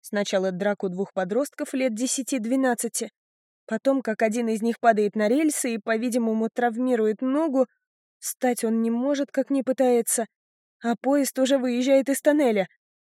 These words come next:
И неожиданно, отделившись от толпы, вниз спрыгивает мужчина, подхватывает мальчишку на руки и кладёт на перрон, но сам, конечно, уже не успевает забраться следом.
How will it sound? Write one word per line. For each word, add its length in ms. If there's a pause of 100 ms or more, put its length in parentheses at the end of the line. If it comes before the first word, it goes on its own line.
(600)
И 120
неожиданно, 800
отделившись 640
от 140
толпы, 400
вниз 300
спрыгивает 540
мужчина, 500 (520)
подхватывает 640
мальчишку 480
на 160
руки 240
и 60
кладёт 400
на 100
перрон, 460
но 180
сам, 460
конечно, 480
уже 180
не 120
успевает 580
забраться 480
следом. 500